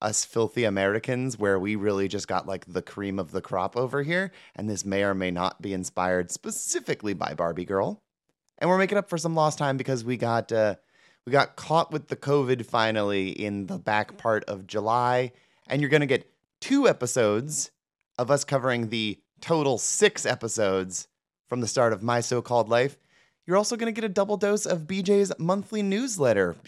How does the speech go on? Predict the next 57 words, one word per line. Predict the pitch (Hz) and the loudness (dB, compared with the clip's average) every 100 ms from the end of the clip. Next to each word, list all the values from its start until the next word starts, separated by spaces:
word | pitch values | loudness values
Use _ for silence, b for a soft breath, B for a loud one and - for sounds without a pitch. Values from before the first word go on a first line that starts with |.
| - | -6
to | 131 | -2
make | 117 117 | 0 2
up | 113 104 | 2 0
for | - 107 101 98 _ _ _ _ _ | 0 0 0 -2 _ _ _ _ _
us | 123 117 | -2 0
being | 127 113 | -2 -2
too | 107 120 | -2 -2
sick | - 113 | 0 0
to | - | -2
do | 113 | 0
it | 107 | 2
last | 117 120 127 | 2 0 -2
month, | 117 127 _ _ - | -4 -4 _ _ -10
as | 165 | -6
well | 190 196 | -2 -2
as | 185 | 0
the | 196 | 0
one | 196 | 0
for | 190 | -2
this | 196 247 | -6 -4
month. | 156 90 90 _ _ b b b | -4 -4 -8 _ _ b b b
In | 185 | -6
addition | 214 254 240 | -4 -2 0
to | 196 | 0
all | 160 | 2
that, | 127 113 - b b b _ | 2 2 0 b b b _
you'll | 139 | 0
get | 135 131 - _ _ _ | 4 2 0 _ _ _
my | 120 151 175 | 0 2 4
fun | 170 156 147 147 - | 2 2 2 -2 -2
indie | 139 135 127 | 0 0 -2
playlist, | - 120 123 120 - - - _ - | -2 2 4 4 2 -6 -16 _ -8
as | 117 | -2
well | 123 | 2
as | 127 - | 4 2
access | 123 120 123 | -2 -2 -4
to | - 110 | -4 -8
the | |
suggestion | 104 117 110 123 - 135 | -6 -2 0 0 0 -2
box | 123 120 151 - | 0 0 -2 -4
where | 113 | -4
you | 104 110 | -4 -4
can | 104 | 0
go | 104 | 2
ahead | 104 107 | 2 0
and | 120 | -2
throw | 143 151 | 0 0
in | 175 | 0
your | 190 247 | -2 -4
own | 349 | -4
suggestions, | - 101 95 - 92 | -6 -4 -4 -4 -4
either | 92 95 95 | -2 0 -2
for | - | -4
the | 101 | -6
Sadie | 107 98 | -4 -4
Hawkins | 92 95 107 123 117 | -4 -4 -4 -8 -4
dance, | 127 135 170 | -2 -2 -4